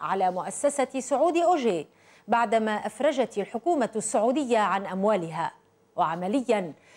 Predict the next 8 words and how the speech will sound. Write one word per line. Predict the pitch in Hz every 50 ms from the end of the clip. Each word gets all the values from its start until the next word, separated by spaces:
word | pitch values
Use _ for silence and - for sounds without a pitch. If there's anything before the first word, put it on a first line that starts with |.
| - -
سوف | - 359 359 - 370
تنتهي | 381 381 415 427 427 392 359 320 294 311 330 294
حكاية | - - 262 - - 233 247 254 240 240 247 - 254 233 - -
آل | 240 240 240 226 214 208
الحريري | 202 - - 202 196 185 226 262 254 226 214 220 202
مع | 196 175 180 190
سعودي | 185 - - 202 185 240 247 202 208 -
أوجي | 220 208 190 254 330 262 160